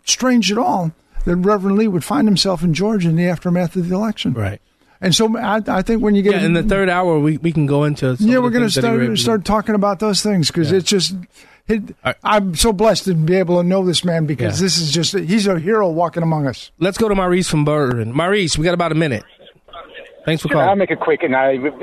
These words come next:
Speaker 3: make it more open, of an open-ended question.
Speaker 2: Okay.
Speaker 3: Are you guys certain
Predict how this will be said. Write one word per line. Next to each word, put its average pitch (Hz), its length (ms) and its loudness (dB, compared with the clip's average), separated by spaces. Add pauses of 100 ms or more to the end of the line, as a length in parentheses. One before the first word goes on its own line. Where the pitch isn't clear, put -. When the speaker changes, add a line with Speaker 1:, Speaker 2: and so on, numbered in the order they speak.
(220)
Speaker 3:
make 143 200 0
it 147 120 0
more 131 240 0
open, 131 280 -4
of 120 160 -2
an 113 180 2
open-ended 123 420 -2
question. - 400 -4
Speaker 2:
Okay. 147 200 -2 (840)
Speaker 3:
Are 180 180 4
you 208 160 2
guys 208 280 4 (220)
certain 120 460 0